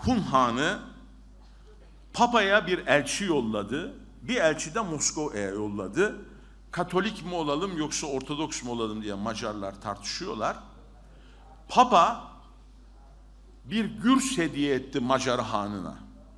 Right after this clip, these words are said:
Ne yazıyordu üzerinde biliyor musunuz gürsün? "Türkistan Ovası Kralı'na." Bugünkü Macaristan için kastedilen yer.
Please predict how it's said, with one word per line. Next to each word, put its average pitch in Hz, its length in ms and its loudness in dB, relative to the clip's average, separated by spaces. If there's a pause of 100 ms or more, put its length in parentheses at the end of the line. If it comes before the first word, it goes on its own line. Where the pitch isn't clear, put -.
(300)
Ne 139 100 2
yazıyordu 165 440 4
üzerinde 127 460 -4
biliyor 233 140 -8
musunuz 120 360 -10
gürsün? 90 340 -10 (1300)
"Türkistan 165 960 0
Ovası 127 480 0
Kralı'na." 82 500 -6 (1800)
Bugünkü 156 440 2
Macaristan 131 720 2 (100)
için 143 300 -4
kastedilen 95 640 -2
yer. 58 200 -16